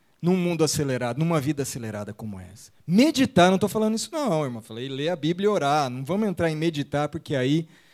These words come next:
aí derrubou um monte de gente. Parar pra meditar na palavra de Deus. O salmista, no Salmo oitenta e quatro, Salmo um pouquinho antes,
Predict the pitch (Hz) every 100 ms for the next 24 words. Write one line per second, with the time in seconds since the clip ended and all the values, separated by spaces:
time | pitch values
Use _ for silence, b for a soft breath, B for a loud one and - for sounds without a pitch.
0 | b b 135 147 190 180 165 190 190 214
1 | 226 185 202 202 - 87 - _ _ _
2 | - 190 165 175 208 202 180 175 202 196
3 | 185 - _ 190 208 208 156 127 120 117
4 | 113 120 110 104 101 110 123 101 - -
5 | _ _ _ _ b b b b b b
6 | 247 247 233 185 190 247 - - 123 107
7 | 107 156 165 190 202 185 165 160 131 -
8 | 156 170 - - 156 160 - - 170 143
9 | 151 185 - -